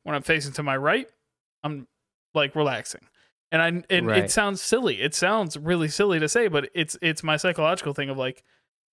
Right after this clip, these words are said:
Speaker 1: that's my line. That's where I had to draw the line,
Speaker 2: Mm-hmm.
Speaker 1: but it, to learn that was, was difficult.
Speaker 2: Yeah,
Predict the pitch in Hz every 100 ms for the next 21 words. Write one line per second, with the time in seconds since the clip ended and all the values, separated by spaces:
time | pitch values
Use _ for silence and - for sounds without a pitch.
0 | _ 175 185 175 156 143 123 95 143 147
1 | 160 165 147 147 143 135 131 151 165 107
2 | 151 - _ _ - 160 151 185 202 135
3 | 123 127 - 151 143 - _ _ _ 175
4 | 151 131 - _ _ _ _ _ _ _
5 | _ _ _ - 117 127 110